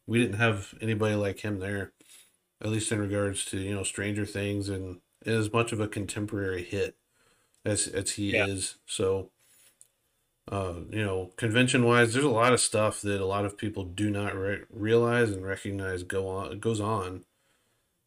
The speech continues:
Speaker 1: And, you know, if you pay attention, sometimes it, it, uh, it ruins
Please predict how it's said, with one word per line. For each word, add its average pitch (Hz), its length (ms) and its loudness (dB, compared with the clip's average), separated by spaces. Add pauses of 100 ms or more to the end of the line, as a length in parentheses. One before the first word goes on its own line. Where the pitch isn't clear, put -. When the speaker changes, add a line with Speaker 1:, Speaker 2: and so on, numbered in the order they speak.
(120)
Speaker 1:
And, 101 640 0 (480)
you 104 80 -2
know, 98 100 0
if - 140 -4
you - 60 -4
pay 120 180 4
attention, 127 440 2
sometimes 107 540 -2
it, 101 220 -4 (880)
it, 104 260 0
uh, 98 540 2 (160)
it 113 160 -6
ruins 107 640 -2